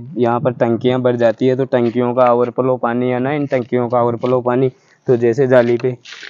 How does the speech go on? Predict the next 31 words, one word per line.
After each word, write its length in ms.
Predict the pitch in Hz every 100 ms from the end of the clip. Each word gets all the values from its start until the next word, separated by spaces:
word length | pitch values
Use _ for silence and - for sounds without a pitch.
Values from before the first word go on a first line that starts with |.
| 120 123
कई 160 | 127
बार 220 | 127 120 131
ऐसे 200 | 123 135
कचरा 320 | 123 120 120
आ 100 | 120
जाता 300 | 120 120 127
है, 80 | 131
कचरा 360 | 127 127 120 120
आने 200 | 117 117
की 100 | 117
वजह 260 | 120 117 117
से 140 | 120 120
फिर 140 | 131
ये 120 | 127
पानी 300 | 120 123 123
यहाँ 140 | 123 123
पर 120 | 127
block 320 | 123 120 117
हो 80 | 127
जाता 240 | 123 117 127
है 100 | 127
और 140 | 127
यहाँ 220 | 127 123 123
तक 120 | 123 -
पानी 240 | 117 131 123
आता 220 | 104 127
है। 140 | 127
तो 120 | 127
इस 180 | 127 120
लाइनों 340 | 127 120 117 113
के 160 | 117